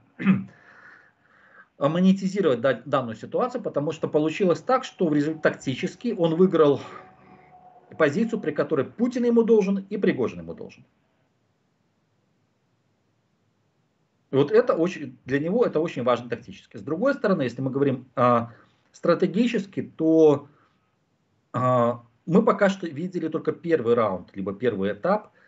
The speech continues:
а, вот этого кризиса, связанного с институализацией Ч В К.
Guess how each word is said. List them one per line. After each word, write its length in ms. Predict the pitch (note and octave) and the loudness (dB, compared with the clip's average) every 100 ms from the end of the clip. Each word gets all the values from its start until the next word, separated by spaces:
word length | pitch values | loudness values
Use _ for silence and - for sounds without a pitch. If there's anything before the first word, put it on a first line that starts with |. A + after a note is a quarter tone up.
| _ _ _ - | _ _ _ 2
а, 360 | A#2+ A2+ G#2 | 2 4 0
вот 240 | G2+ A2+ A#2 | 0 -2 -2
этого 220 | A#2+ A2 | -4 -4
кризиса, 380 | C3+ D3+ D#3+ - | -4 -6 -6 -4
связанного 420 | C3+ C3 A#2 G#2+ | 0 2 2 -4
с 280 | - - - | -6 -16 -10
институализацией 800 | B2 A#2 A2+ A#2 G#2+ B2+ A#2+ G2 | -8 -8 -4 -2 2 2 0 -4
Ч 120 | G#2 | -8
В 100 | F#2+ | -8
К. 160 | - | -10